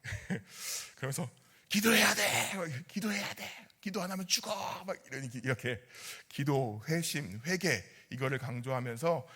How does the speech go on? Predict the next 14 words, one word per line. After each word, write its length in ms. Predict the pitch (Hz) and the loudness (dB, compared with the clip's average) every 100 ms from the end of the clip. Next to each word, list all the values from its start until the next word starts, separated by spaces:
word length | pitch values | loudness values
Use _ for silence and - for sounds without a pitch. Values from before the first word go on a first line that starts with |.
| - | -12
계속해서 520 | - 233 277 - 202 175 | -2 2 2 0 -2 -2
강조하는 720 | - 113 120 123 92 87 90 _ _ _ - | -2 -2 0 0 -2 -4 -12 _ _ _ -6
그런 260 | 151 160 | -2 -2
기도의 300 | 156 123 127 | -2 -4 -4
시간이 260 | 120 131 123 | -4 -6 -8
있습니다. 520 | 78 - 90 67 - - - - - - | -8 -12 -12 -16 -20 -20 -20 -20 -20 -2
땅바닥에 480 | 160 165 190 175 156 | 0 4 6 8 8
앉아서 340 | 123 123 123 | 6 4 2
세 160 | 147 160 | 2 0
시간씩 420 | - 151 139 - | 2 2 0 0
기도하니 400 | 156 127 120 113 | -2 0 2 2
얼마나 340 | 113 135 151 | 2 0 0
힘이 200 | 165 170 | -2 -4
들겠습니까? 720 | 139 110 107 - 95 - - | -4 -6 -8 -10 -14 -16 -20